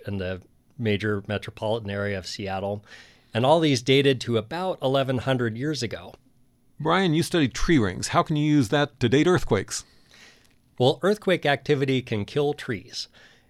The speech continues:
Speaker 1: And so in this major earthquake, we had trees that were part of major landslides that slid off of mountains into Lake Washington and Lake Sammamish, or other trees were drowned when faults ruptured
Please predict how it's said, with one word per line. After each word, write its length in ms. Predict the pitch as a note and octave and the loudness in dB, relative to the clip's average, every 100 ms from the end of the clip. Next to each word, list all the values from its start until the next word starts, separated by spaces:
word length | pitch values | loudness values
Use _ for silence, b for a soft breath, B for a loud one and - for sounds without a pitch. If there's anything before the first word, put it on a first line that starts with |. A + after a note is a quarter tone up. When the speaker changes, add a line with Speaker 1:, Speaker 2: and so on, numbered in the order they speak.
| b - | b -4
Speaker 1:
And 160 | A2+ | -2
so 420 | - B2 A#2 A#2 A#2+ | 2 4 6 4 0
in 140 | A2+ | -2
this 280 | A#2+ F3+ - | -2 -2 -2
major 320 | C3 A#2 A2+ | 0 0 0
earthquake, 640 | A#2+ A2 G#2 - G2+ G#2+ - _ - | -2 -2 -4 -4 -4 -6 -12 _ -8
we 140 | A2 | -4
had 220 | G#2+ A2+ G#2 | 0 -2 -2
trees 540 | - B2+ B2+ A2+ - b b b b - | -4 -2 0 -2 -6 b b b b -4
that 100 | A#2+ | 2
were 220 | A2 A2 | 4 4
part 320 | A2 C#3 B2+ | 2 0 0
of 120 | A#2+ | -2
major 320 | A#2 A#2+ A#2 | 0 0 0
landslides 840 | A2 A#2 B2+ C3+ - E2+ E2+ G2 - | 0 0 0 -2 -4 -10 -12 -14 -10
that 160 | A2+ | -8
slid 360 | - - B2 A#2+ | -8 -2 0 0
off 280 | B2+ A2 - | 0 -2 -4
of 120 | F#2+ | -4
mountains 460 | A2 A#2+ A2+ G2 - | -2 -2 -4 -6 -6
into 160 | F#2 | -6
Lake 260 | F#2+ G2 - | -6 -6 -2
Washington 680 | G#2+ A2 - F2+ - - - - | -2 -2 -6 -10 -12 -16 -18 -10
and 120 | G2+ | -6
Lake 180 | G#2 G#2+ | -4 -4
Sammamish, 680 | - G#2 A2 A#2 G#2+ - - - b b | -4 -4 -2 -2 -4 -10 -14 -16 b b
or 140 | A#2 C#3+ | 2 2
other 180 | G3+ | 2
trees 340 | - - A#2 G#2 | 0 0 -2 -2
were 160 | G#2+ | -4
drowned 460 | G2+ G#2+ G#2 G2+ G2 | -4 -2 -2 -2 -4
when 160 | F#2+ F#2 | -6 -6
faults 400 | - B2 A#2+ - | -4 -4 -4 -4
ruptured 420 | C#3+ - G2 | -4 -4 -10